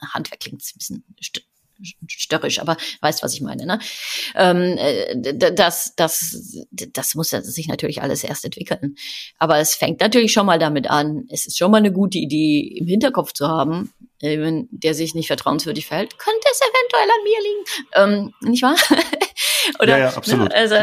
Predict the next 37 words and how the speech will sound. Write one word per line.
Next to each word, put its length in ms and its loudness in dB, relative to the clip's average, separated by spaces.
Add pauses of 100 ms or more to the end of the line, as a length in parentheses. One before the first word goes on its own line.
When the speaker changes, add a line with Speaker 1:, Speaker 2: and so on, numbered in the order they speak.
(300)
Speaker 1:
weil 280 4
ich, 160 0
weil 120 6
ich 80 2
hab's 140 2
selber 240 4
miterlebt. 420 4
Ich 120 0
bin 100 8
ein 140 8
hochmotivierter 680 6
Mensch 340 2
und 140 -2
ich 120 -2
hab 100 2
selber, 540 4
ja, 340 2
d-, 400 -2
nachher 360 -8
lange 260 -8
Geschichte, 400 0
äh, 800 4
jetzt 200 -2
kommt's 200 -14
ja 100 -2
wieder 160 2
ein 120 -6
bisschen 180 -8
persönlich, 520 2
Trennung 440 0
damals 320 2
von 100 -4
meinem 160 2
Mann 260 2
und 200 0
dann, 240 0
äh, 300 -2